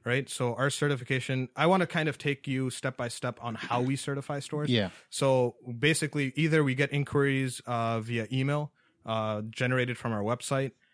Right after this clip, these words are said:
Speaker 1: or, uh, there's individuals who, you know, customers who ask the stores to get certified, and when they ask, say, "Hey, call this individual, and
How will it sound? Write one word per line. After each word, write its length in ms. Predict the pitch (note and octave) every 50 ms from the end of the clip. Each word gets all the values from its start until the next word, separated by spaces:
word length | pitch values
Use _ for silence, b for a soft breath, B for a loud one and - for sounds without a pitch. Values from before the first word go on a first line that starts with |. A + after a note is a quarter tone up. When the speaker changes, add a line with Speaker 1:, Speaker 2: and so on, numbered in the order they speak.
| _ _ _
Speaker 1:
or, 420 | - C3 D3 D3+ D3+ D3+ D3+ C#3 A#2+
uh, 220 | A#2+ A#2+ A#2 A#2
there's 300 | A2+ B2 A#2 A2+ A2+ G#2+
individuals 800 | - C3+ D3 C#3+ C3+ C3 C#3+ C3+ C3 C#3 C3+ C3+ C3 B2 - -
who, 440 | - - B2+ B2 A#2+ A#2+ A#2 A2+ G#2+ - - -
you 80 | B2+
know, 240 | B2 A2+ A2 G#2 - _ _ _ _ - -
customers 600 | - F3+ F3 - - C#3+ C3 B2+ B2+ B2 A#2 -
who 220 | - B2+ A#2+ A#2 - -
ask 380 | C3 C3+ C#3 C#3+ - - -
the 80 | - A#2+
stores 300 | - - B2 A#2 A#2 -
to 80 | - A#2
get 160 | A2+ G#2+ -
certified, 400 | - C#3 C3+ B2+ - C3 B2 A#2
and 80 | A#2+ A#2
when 80 | A#2 A#2
they 80 | A#2+
ask, 200 | B2+ C3+ C3 - B B B B B
say, 180 | B - B2+ B2
"Hey, 160 | C3 B2+ A#2
call 240 | - - B2+ B2 A#2+
this 180 | A#2+ A2+ -
individual, 580 | B2 A#2 A2+ G#2+ B2 B2+ A#2+ C3+ C3+ C3+ B2+ b b b b b b b
and 420 | A2+ A2+ A2+ A2+ A2+ A2 G2+ -